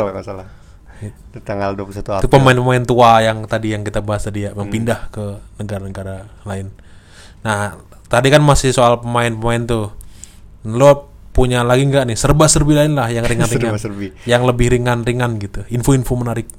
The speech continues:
Speaker 1: Kalau kita lihat di Inggris, pemain Inggris mahal-mahal ya ternyata ya. Nah, ini ada
Speaker 2: Dikenal
Speaker 1: st-,
Speaker 2: mahal.
Speaker 1: dikenal mahal. Ternyata memang bener mahal. Dari studinya E P L Index itu katanya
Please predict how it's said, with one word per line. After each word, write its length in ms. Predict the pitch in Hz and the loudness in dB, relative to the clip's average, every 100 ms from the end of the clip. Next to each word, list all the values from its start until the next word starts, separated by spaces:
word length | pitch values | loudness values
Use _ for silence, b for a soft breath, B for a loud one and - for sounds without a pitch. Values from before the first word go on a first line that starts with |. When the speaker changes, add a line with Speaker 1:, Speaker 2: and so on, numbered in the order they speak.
| - - - - - | -20 -20 -20 -20 -20
Speaker 1:
Kalau 840 | - 107 107 107 107 104 107 104 104 | -10 -6 -4 -2 0 0 0 -2 -4
kita 260 | - 113 | -8 -8
lihat 160 | 104 101 | -6 -6
di 160 | 107 104 | -6 -8
Inggris, 180 | 120 | -8
pemain 180 | - 110 | -8 -8
Inggris 220 | 107 113 | -8 -10
mahal-mahal 420 | 120 104 110 127 117 | -8 -6 -2 0 0
ya 120 | 98 | -4
ternyata 260 | 104 101 101 | -12 -12 -12
ya. 140 | 95 b b b b b | -14 b b b b b
Nah, 100 | 113 | -4
ini 100 | 135 | 2
ada 80 | 135 | 2
Speaker 2:
Dikenal 240 | 156 151 | 4 4
Speaker 1:
st-, 80 | 147 | 6
Speaker 2:
mahal. 300 | 135 143 131 107 95 | 6 6 6 4 -2
Speaker 1:
dikenal 200 | 110 104 | -6 -4
mahal. 180 | 110 107 | -4 -4
Ternyata 240 | 95 104 147 139 | -6 -2 0 2
memang 180 | 123 104 | 0 -2
bener 220 | 98 98 | -6 -8
mahal. 280 | 90 117 147 | -4 -2 -2
Dari 220 | 120 104 104 | -4 -8 -8
studinya 480 | - 107 104 101 | -8 -8 -6 -6
E 140 | 104 101 | -6 -8
P 180 | 104 98 | -8 -4
L 160 | 98 | -4
Index 380 | 101 95 101 - | -6 -8 -8 -10
itu 160 | 110 156 - | -10 -10 -8
katanya 480 | 120 107 98 117 | -8 -6 -6 -6